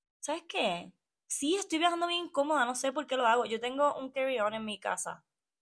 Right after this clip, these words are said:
Yo pude haber vaciado el carry-on de las cosas de invierno, creo que es que tengo cosas de invierno ahí. Este, pude haber vaciado ese carry-on y meter todo ahí, o sea, de que tirado, y hubiera todo cupo, o cabido, cupido ahí, no sé.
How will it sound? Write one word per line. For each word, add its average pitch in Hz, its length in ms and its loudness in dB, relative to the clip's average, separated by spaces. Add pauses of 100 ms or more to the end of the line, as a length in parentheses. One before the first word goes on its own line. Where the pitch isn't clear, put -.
(220)
Yo 196 80 -6
pude 233 200 4
haber 240 340 4
vaciado 196 320 2
el 208 80 -4
carry-on 240 480 0
de 190 640 2 (640)
las 208 140 -6
cosas 202 240 -4
de 247 80 0
invierno, 214 320 2
creo 202 160 2
que 240 60 -2
es 247 60 -4
que 254 120 -2
tengo 233 180 0
cosas 220 220 -4
de 214 80 -6
invierno 208 320 -2
ahí. 175 260 -4 (680)
Este, 226 340 2
pude 208 140 8
haber 240 120 8
vaciado 294 240 6
ese 294 140 4
carry-on 294 360 6
y 220 120 0
meter 196 260 2
todo 247 220 4
ahí, 277 260 4
o 180 80 4
sea, 185 200 4
de 190 120 2
que 190 120 0
tirado, 190 680 8 (100)
y 196 140 -2
hubiera 196 360 6 (840)
todo 240 280 6
cupo, 233 280 0 (280)
o 190 240 0
cabido, 190 440 -8
cupido 240 380 -10
ahí, 190 360 -12
no 202 100 -18
sé. 170 300 -12